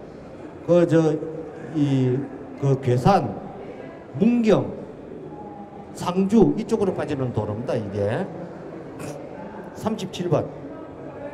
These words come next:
제가 처음에 샀는 땅이 요거, 요걸 샀습니다. 요걸, 요걸.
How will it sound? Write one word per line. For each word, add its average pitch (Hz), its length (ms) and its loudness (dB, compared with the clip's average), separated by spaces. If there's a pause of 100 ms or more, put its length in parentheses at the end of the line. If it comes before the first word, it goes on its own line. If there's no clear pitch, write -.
(840)
제가 233 380 6
처음에 240 320 4
샀는 220 380 0
땅이 196 320 4
요거, 202 520 8
요걸 202 260 6
샀습니다. 117 440 0
요걸, 113 420 0 (1400)
요걸. 120 240 0